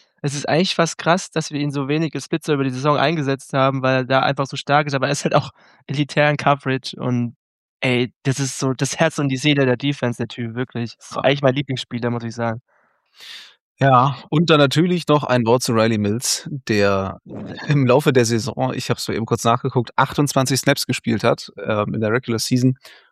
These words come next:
Speaker 2: und jetzt dann mal eben im Super Bowl seinen ersten, äh, ja, Karriere-Sack einsammeln durfte und in absoluter Aaron Donald-Manier, also schiebt da den,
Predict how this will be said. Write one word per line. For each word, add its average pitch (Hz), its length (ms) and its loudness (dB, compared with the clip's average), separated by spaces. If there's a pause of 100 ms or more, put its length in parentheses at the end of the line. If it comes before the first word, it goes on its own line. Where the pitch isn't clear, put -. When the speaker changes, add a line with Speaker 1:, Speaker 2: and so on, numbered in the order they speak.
(180)
Speaker 2:
und 113 140 -2
jetzt 120 220 0
dann 117 80 4
mal 110 120 2
eben 113 140 -2
im 107 100 0
Super 123 240 2
Bowl 107 180 0
seinen 104 160 0
ersten, 104 580 -4
äh, 101 320 -4
ja, 98 200 -2
Karriere-Sack 113 720 -2
einsammeln 110 420 2
durfte 113 420 0
und 117 260 -4
in 113 140 -10
absoluter 127 480 0
Aaron 120 220 4
Donald-Manier, 113 720 2
also 104 160 -2
schiebt - 380 -4
da 120 100 6
den, 117 300 0